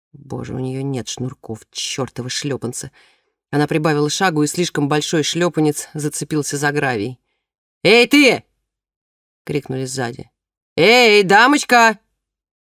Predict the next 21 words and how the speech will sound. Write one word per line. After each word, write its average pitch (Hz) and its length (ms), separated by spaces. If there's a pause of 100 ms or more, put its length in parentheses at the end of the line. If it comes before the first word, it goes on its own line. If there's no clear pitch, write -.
(220)
Чёрт. - 580 (720)
Теперь 147 240
она 143 140
привлекла 147 420
к - 60
себе 143 200
внимание. 139 520 (560)
Наверняка 156 400
накрутила 165 460
себя 143 220
на 135 100
пустом 151 320
месте. 147 340
Наверняка 170 460
он 196 120
просто 185 320
хочет 180 300
познакомиться, 175 680
подкатить - 460
к - 100
ней. - 180